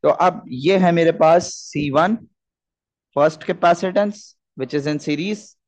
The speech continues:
क्योंकि एक chain बन रही है, एक line में है। ये है मेरे पास सी टू और ये है मेरे पास सी थ्री। ये दोनों parallel में कैसे हैं? क्योंकि यहाँ junction बन रहा है, नजर आ रहा है।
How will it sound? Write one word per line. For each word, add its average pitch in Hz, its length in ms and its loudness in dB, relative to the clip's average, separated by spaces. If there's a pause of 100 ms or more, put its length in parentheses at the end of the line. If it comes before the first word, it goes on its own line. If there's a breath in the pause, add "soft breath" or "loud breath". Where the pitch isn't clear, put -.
(120)
क्योंकि 127 200 -4
एक 151 200 -2
chain 170 340 -2
बन 170 180 -2
रही 170 200 -2
है, 170 60 -2
एक 165 120 -8
line 143 380 0
में 180 100 -4
है। 175 160 -8 (1080 soft breath)
ये 151 200 -2
है 175 140 0
मेरे 170 360 -2
पास 165 320 2
सी 151 220 -12 (100)
टू 214 340 -4 (140)
और 135 160 -2
ये 160 200 -2
है 175 60 0
मेरे 160 220 0
पास 151 240 2
सी 139 240 -12
थ्री। 180 360 -10 (1160)
ये 185 260 0
दोनों 175 440 0
parallel 170 600 2
में 170 160 -6
कैसे 165 380 -4
हैं? 185 120 -10
क्योंकि 165 260 -10
यहाँ 147 300 0
junction 147 460 -4
बन 113 120 -8
रहा 110 160 -8
है, 120 80 -8
नजर 143 280 0
आ 113 120 0
रहा 95 100 -12
है। 92 60 -14